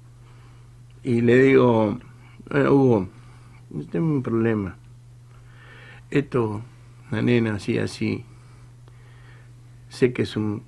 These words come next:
dineral, Hugo. Hay que llevarla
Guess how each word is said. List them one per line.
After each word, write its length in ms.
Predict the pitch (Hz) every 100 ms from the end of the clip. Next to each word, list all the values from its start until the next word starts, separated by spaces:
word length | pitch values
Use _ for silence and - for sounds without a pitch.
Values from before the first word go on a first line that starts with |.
| -
dineral, 680 | 117 117 113 123 120 104
Hugo. 280 | 104 98 - - - - - - - - - - - - - - - - - - - -
Hay 100 | -
que 120 | -
llevarla 540 | 101 107 104 95 90